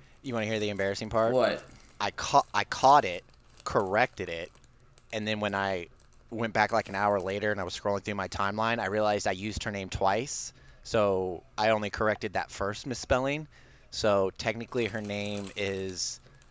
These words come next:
Speaker 1: like, spelt two different ways in that tweet, but
Speaker 2: <laughs>
Speaker 1: yeah. Uh, just outing myself as a terrible, uh, editor, and, uh, I'll probably just cut this out anyway. <laughs>
Speaker 2: Eh, well, well, you know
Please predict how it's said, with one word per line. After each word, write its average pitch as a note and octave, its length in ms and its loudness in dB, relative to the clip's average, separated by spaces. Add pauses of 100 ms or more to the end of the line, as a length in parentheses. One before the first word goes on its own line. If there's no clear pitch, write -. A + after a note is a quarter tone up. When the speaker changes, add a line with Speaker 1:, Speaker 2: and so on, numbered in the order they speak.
(440)
Speaker 1:
like, F#2+ 140 -8 (100)
spelt - 460 -2
two A2 140 -6
different F#2 320 -6
ways F2 260 -6
in F2+ 60 -14
that E2 200 -10
tweet, - 280 -12 (200)
but C#3+ 200 -4 (140)
Speaker 2:
<laughs> C3+ 100 -8
Speaker 1:
yeah. C#3+ 180 -8 (880)
Uh, F#2+ 200 -4
just G#2+ 200 -6
outing F3+ 260 12
myself C3+ 460 6
as G#2+ 120 -6
a G2 40 -8
terrible, A#2 680 4
uh, G2+ 200 2
editor, G2 500 -4 (300)
and, F2 360 -10
uh, E2+ 180 -12
I'll E2+ 80 -10
probably F2 260 -2
just F2 180 -14
cut - 140 -12
this - 200 -16
out E2+ 160 -10
anyway. - 300 -14 (100)
<laughs> - 100 -2
Speaker 2:
Eh, G3 400 6
well, D3+ 540 8
well, B2 420 4 (460)
you G#2+ 80 -8
know F#2+ 340 -6